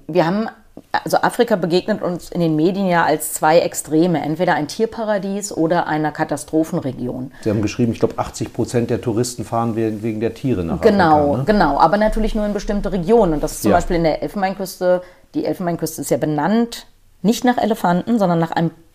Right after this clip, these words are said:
Speaker 1: Teil eines Elefanten, nämlich nach Elfenbein. Das haben die Leute da immer sehr betont. Und, ähm,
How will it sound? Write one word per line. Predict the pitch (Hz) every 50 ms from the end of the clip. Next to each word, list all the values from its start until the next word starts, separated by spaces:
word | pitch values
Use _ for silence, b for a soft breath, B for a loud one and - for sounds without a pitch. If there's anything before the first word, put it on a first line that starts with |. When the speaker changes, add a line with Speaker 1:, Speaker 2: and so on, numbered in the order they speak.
| _
Speaker 1:
Teil | - - - 220 240 254 233
eines | - - 151 147 -
Elefanten, | - 147 147 - - 143 151 - 180
nämlich | 165 151 - -
nach | - - -
Elfenbein. | - 202 208 - 208 160 151 147 156
Das | 156 - -
haben | 170 175
die | 156
Leute | 151 160 160 170 - 160
da | 156 151
immer | - 180 175 165
sehr | - 175 185
betont. | - 185 - - 160 156 160 202 277 - - B B B B B B B B B B B B
Und, | 196 190 190 185 175 - - - -
ähm, | 185 185 185 185 180 180 175 180 180 170